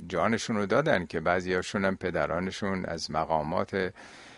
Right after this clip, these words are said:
اه، مشغول در این رژیم بودن. اه، حتی اون پزشکی رو که، پزشک وظیفه‌ای رو که، اه، شاهد بود اونجا و می‌تونه سند این باشه که چه کسانی اینها رو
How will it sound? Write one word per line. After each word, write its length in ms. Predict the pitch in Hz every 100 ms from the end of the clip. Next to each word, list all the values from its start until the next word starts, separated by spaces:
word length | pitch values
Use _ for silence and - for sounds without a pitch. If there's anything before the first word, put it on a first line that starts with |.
| -
اه، 480 | - 85 76 78 73
مشغول 640 | 69 73 - - 131 147
در 180 | 101 98
این 280 | 85 95 92
رژیم 640 | - 90 85 82 87 82
بودن. 360 | 76 73 69 55 - _ _ - - _ _ -
اه، 360 | 95 90 76 73 - - - - -
حتی 320 | 101 - 135
اون 360 | 113 120 123 -
پزشکی 640 | - 101 113 143 - 135 104
رو 120 | 85
که، 180 | - 78
پزشک 580 | - 87 95 - 101 87
وظیفه‌ای 580 | 87 85 85 - 160
رو 120 | 160 101
که، 320 | - 82 78 - - - - -
اه، 320 | 85 85 85 80
شاهد 520 | - 95 85 92 76
بود 300 | 95 98 90
اونجا 580 | 87 80 92 87 80 78
و 300 | 87 80 73 - - - - -
می‌تونه 480 | 95 127 - 110 95
سند 520 | - - 90 90 101
این 220 | 95 98
باشه 260 | 95 90 92
که 160 | 90 82
چه 200 | - 131
کسانی 520 | - 110 101 92 92
اینها 440 | 82 85 80 90
رو 240 | 82 85